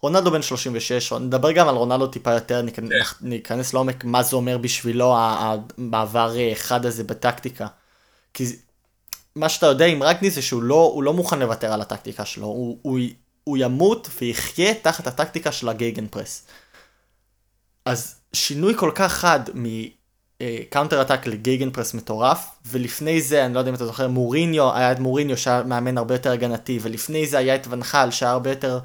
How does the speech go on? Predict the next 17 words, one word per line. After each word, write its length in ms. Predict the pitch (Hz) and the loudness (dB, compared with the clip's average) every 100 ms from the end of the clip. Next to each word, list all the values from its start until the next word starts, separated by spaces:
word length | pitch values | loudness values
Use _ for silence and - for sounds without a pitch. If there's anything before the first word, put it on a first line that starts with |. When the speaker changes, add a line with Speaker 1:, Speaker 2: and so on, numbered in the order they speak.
| - - - - | -10 -20 -18 -4
Speaker 1:
בעד 220 | 131 131 127 | 0 0 -2
פוזיישן 540 | 120 107 139 139 131 110 | -6 -2 0 0 -2 -2
ולהניע 480 | 117 110 113 123 135 | 0 0 0 0 0
את 100 | 131 | -2
הכדור 580 | 123 117 113 135 131 120 | -4 -4 0 2 2 -2
ו-, 300 | 110 104 107 - _ _ _ _ 113 | -2 -2 -4 -10 _ _ _ _ -8
ופחות, 680 | 117 113 - 143 139 - - _ - | -6 -4 0 -2 -2 -16 -20 _ -12
כאילו, 320 | - 123 123 | -6 -4 -6
ו-, 60 | 120 - | -12 0
כל 200 | 190 190 | 4 4
אחד, 280 | 185 190 180 | 4 0 2
כל 120 | 196 | 2
מאמן 200 | 180 180 | 2 2
היה 100 | 170 | 0
לו 60 | |
טקטיקה 380 | 151 175 185 165 | 0 -4 -4 -6
שונה 440 | - 147 180 190 | -6 -2 0 0